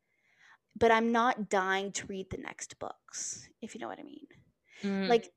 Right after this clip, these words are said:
Speaker 1: I feel like there's, like, those differences between, like,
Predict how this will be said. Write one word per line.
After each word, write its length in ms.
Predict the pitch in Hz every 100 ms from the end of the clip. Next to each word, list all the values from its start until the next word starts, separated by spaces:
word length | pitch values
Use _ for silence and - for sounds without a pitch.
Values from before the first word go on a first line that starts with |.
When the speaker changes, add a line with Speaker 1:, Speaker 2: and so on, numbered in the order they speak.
| _ -
Speaker 1:
I 120 | 233
feel 260 | - 285
like 220 | 269 269 -
there's, 340 | 220 214 -
like, 180 | 208 -
those 200 | 196 190
differences 600 | - 190 190 185 190 190
between, 480 | 190 - 202 190 185
like, 360 | 180 175 -